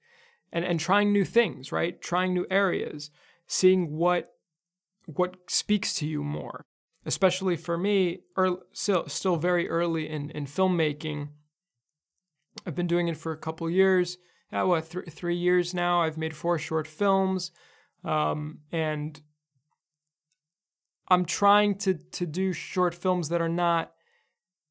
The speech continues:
that are different from each other. That way I can learn, you know, different ways of thinking in different aspects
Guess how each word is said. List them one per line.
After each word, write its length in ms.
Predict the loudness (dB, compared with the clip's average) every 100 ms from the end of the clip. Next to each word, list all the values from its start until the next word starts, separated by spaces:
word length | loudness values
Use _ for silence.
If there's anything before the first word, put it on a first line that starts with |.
| _
that 160 | 2 4
are 80 | 6
different 400 | 6 4 4 -2
from 240 | -4 -4
each 160 | -4 -4
other. 280 | -4 -4 -2
That 260 | 0 0
way 280 | 2 4 4
I 80 | 0
can 400 | -2 -6 -6 -10 _ -10
learn, 720 | -4 2 2 2 -2 -4 -8 -14 _ _ _ _ _
you 140 | -2
know, 280 | -2 -2 -4 -6
different 320 | -2 0 0 0
ways 180 | -2
of 60 | -4
thinking 400 | -4 -2 -2 -2
in 120 | -4
different 300 | -6 -8 -8 0
aspects 720 | 0 0 -2 -4 -4 -4 -10